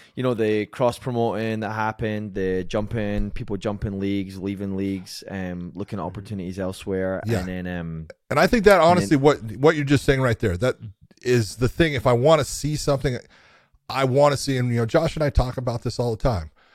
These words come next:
Speaker 2: Fighters, please exercise your right to look and find out what your value is.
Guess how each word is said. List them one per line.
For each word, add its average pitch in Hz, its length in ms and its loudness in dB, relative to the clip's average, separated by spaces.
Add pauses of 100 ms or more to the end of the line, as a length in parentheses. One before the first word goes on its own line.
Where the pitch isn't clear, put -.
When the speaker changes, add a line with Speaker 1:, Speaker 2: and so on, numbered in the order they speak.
(720)
Speaker 2:
Fighters, 139 720 2 (340)
please 131 840 6 (480)
exercise 117 1120 -2 (420)
your 117 400 6
right 107 460 4 (220)
to 135 100 -2
look 120 460 0 (100)
and 104 160 -6
find 117 380 -2
out 107 180 -4
what 107 260 0
your 101 160 -6
value 92 520 -4 (100)
is. - 540 -10